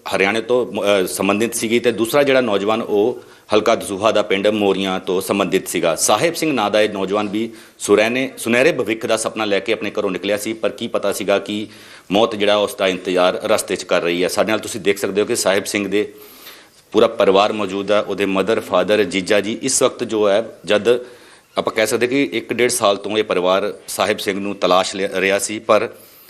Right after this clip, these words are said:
ਇਹਨਾਂ ਨੂੰ ਹੁਣ ਪਤਾ ਲੱਗਾ ਕਿ ਸਾਹਿਬ ਇਸ ਦੁਨੀਆ 'ਚ ਨਹੀਂ ਹੈ। ਇਕਲੌਤਾ ਬੇਟਾ ਸੀ, ਦੋ ਭੈਣਾਂ ਦਾ ਇਕਲੌਤਾ ਭਰਾ, ਪਰ ਜਦ ਇਸ ਤਰ੍ਹਾਂ ਦੀ ਮੰਦਭਾਗੀ ਖਬਰ ਸਾਹਮਣੇ ਆਈ ਹੈ ਤਾਂ ਪੂਰਾ ਪਰਿਵਾਰ ਜਿਹੜਾ ਉਹ ਬਿਖਰ ਚੁੱਕਿਆ ਹੈ।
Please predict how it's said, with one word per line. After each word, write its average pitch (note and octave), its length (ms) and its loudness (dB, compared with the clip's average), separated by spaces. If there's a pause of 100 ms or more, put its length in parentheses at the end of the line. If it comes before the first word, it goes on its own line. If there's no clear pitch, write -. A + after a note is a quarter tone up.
(320)
ਇਹਨਾਂ A2 160 0
ਨੂੰ A#2 80 -2
ਹੁਣ A2+ 120 -4
ਪਤਾ A#2 240 2
ਲੱਗਾ G#2+ 260 0
ਕਿ A2 160 -8
ਸਾਹਿਬ G2+ 360 -4
ਇਸ F#2+ 200 -8
ਦੁਨੀਆ G2+ 220 -2
'ਚ G#2 120 -4
ਨਹੀਂ G#2 300 0
ਹੈ। A2+ 180 -6 (300)
ਇਕਲੌਤਾ G#2+ 420 4
ਬੇਟਾ A2 300 0
ਸੀ, A#2 200 -4
ਦੋ G2+ 400 -6 (300)
ਭੈਣਾਂ F#2+ 280 0
ਦਾ G2+ 260 -2 (260)
ਇਕਲੌਤਾ G2 400 2
ਭਰਾ, G2 460 0 (540)
ਪਰ A2 320 2 (300)
ਜਦ A2 200 0
ਇਸ G#2+ 200 -2
ਤਰ੍ਹਾਂ A2+ 220 0
ਦੀ A#2 80 0
ਮੰਦਭਾਗੀ G#2 500 0 (220)
ਖਬਰ G#2+ 220 2
ਸਾਹਮਣੇ G#2 320 -2
ਆਈ G#2 140 0
ਹੈ G2+ 40 -2
ਤਾਂ A2+ 140 -8
ਪੂਰਾ G#2 240 -2
ਪਰਿਵਾਰ G2 440 2
ਜਿਹੜਾ G2 200 2
ਉਹ G2+ 80 2
ਬਿਖਰ G2 260 -6
ਚੁੱਕਿਆ E2+ 380 -2
ਹੈ। D#2 80 -4